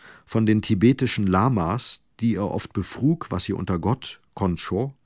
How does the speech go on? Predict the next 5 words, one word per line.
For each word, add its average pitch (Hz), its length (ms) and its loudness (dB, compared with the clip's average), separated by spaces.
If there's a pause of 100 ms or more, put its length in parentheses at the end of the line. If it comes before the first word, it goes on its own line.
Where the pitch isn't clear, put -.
(380)
verständen, 120 800 -2 (500)
jederzeit 117 580 2
die 101 100 -2
Antwort 113 420 -2
bekam, 107 500 -2